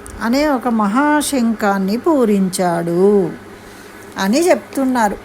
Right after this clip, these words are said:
అంటే ఒకళ్ళని చూసి ఒకళ్ళు ఉత్తేజితులవుతున్నారన్నమాట.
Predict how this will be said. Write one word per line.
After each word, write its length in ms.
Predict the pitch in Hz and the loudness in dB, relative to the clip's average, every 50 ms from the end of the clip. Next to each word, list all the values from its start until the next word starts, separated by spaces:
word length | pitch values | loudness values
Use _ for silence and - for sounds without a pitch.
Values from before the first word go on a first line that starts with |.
| - - - - | -16 -14 -10 -6
అంటే 600 | 202 202 226 247 320 359 330 240 208 214 247 277 | -6 -4 -2 0 0 2 2 4 4 4 4 4
ఒకళ్ళని 640 | 302 285 247 220 226 285 285 294 302 320 320 320 311 | 4 2 2 2 2 4 4 4 4 4 4 2 2
చూసి 260 | 302 285 - - 311 | 0 0 0 2 2
ఒకళ్ళు 380 | 285 269 233 269 277 277 330 | 2 2 2 2 2 2 2
ఉత్తేజితులవుతున్నారన్నమాట. 1900 | 381 381 311 226 - - - 294 302 311 294 294 311 285 262 302 294 294 285 285 277 240 302 277 269 277 277 262 254 262 254 240 233 226 220 220 220 208 | 2 0 0 -2 -2 -2 0 2 2 2 2 2 0 0 2 4 6 6 6 6 4 2 0 0 2 2 4 4 4 4 4 2 2 2 2 2 2 0